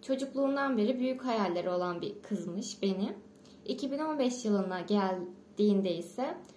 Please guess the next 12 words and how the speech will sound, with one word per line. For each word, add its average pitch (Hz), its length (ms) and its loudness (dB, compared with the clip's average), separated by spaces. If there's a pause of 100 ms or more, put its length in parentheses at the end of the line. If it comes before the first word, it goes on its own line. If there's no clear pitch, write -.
flört 294 440 0
uygulamalarında 208 1300 2 (140)
işte - 240 -6
gezinirken 247 760 2 (360)
kendisinden 247 760 0
yaklaşık 254 720 -4
kırk 330 260 -4
yaş 196 340 0
büyük 240 360 0
bir 311 120 -2
adamla 330 440 -4
tanışmış. 349 580 -4